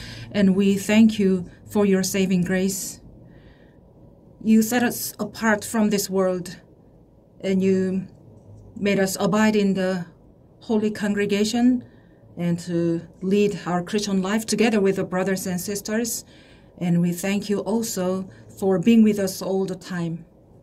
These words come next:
We are very weak and fragile, but you use us as your precious instrument, and you,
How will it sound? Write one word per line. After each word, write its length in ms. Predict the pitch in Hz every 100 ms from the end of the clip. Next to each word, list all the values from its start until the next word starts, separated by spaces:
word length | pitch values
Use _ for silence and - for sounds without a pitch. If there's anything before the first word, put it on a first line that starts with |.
| - - -
We 140 | 214 262
are 100 | 254
very 240 | 214 214
weak 460 | 185 175 196 202 - - - - - - -
and 160 | 190
fragile, 560 | 185 208 190 185 180 175 - - - - -
but 320 | 165 190 185 - - - - - - - - - -
you 240 | 214 226 233
use 340 | 220 233 277
us 220 | 214 185 180
as 300 | 196 196 175
your 360 | 190 185 180 - -
precious 360 | - 196 185 -
instrument, 760 | 208 214 - 196 175 175 - - - - - - - - - - - - - - - - - - - - - -
and 240 | 220 202
you, 460 | 196 196 190 190